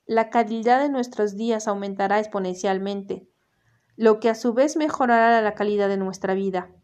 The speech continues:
también de manera exponencial. Os sentiréis más cargados de energía,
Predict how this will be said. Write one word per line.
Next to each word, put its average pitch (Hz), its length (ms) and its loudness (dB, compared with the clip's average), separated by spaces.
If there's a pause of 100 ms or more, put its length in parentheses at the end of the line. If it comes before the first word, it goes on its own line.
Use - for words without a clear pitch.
(840)
también 220 480 0
de 220 80 -2
manera 208 320 -2
exponencial. 196 760 -2 (840)
Os 247 160 2
sentiréis 277 560 0
más 285 180 0
cargados 240 440 4
de 233 80 0
energía, 208 640 -4